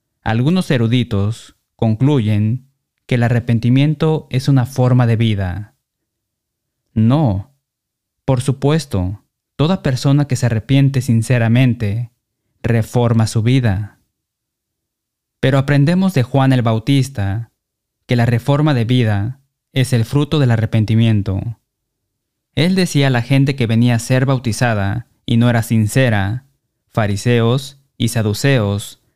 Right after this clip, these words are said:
haced frutos dignos de arrepentimiento". Y algunos decían, "Maestro, ¿qué haremos entonces? Pues tú que tienes dos túnicas,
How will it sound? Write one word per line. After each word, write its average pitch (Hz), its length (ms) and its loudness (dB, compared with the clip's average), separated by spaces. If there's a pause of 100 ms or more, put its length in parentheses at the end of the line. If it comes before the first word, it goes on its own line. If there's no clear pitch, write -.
(140)
haced 165 340 -4
frutos 170 520 -2
dignos 139 380 0
de 123 60 0
arrepentimiento". 107 1160 -2 (500)
Y 101 120 -4
algunos 110 400 0
decían, 107 640 -2 (260)
"Maestro, 120 760 -2 (540)
¿qué 175 180 0
haremos 139 440 2
entonces? 110 920 -4 (480)
Pues 113 300 -4
tú 139 240 0
que 123 100 -2
tienes 123 320 0
dos 139 260 -2
túnicas, 110 800 -2